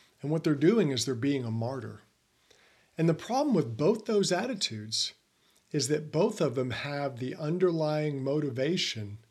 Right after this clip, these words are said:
of pride. Now, with the lone wolf, you would say, "Well, that's obvious. He's very prideful." But the martyr's prideful too.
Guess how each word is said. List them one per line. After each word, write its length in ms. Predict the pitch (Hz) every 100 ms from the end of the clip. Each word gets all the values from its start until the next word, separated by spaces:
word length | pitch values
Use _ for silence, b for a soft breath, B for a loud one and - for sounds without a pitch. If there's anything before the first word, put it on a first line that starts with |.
| _ _ -
of 180 | 110 110
pride. 580 | - 131 175 131 98 98 _ _ _ _ _ _ _ _ b b b -
Now, 360 | 160 160 - -
with 200 | 175 151
the 80 | 151
lone 300 | 151 208 180
wolf, 360 | 147 185 135 143
you 80 | 139
would 120 | 123
say, 200 | - 131
"Well, 140 | 127
that's 200 | 123 123
obvious. 480 | 135 135 113 104 107
He's 160 | 139 107
very 220 | 123 120
prideful." 600 | 110 123 123 113 120 113 B B B B
But 160 | 151 147
the 80 | 143
martyr's 520 | 135 156 233 262 -
prideful 580 | - 160 156 151 147 135
too. 500 | - 202 240 113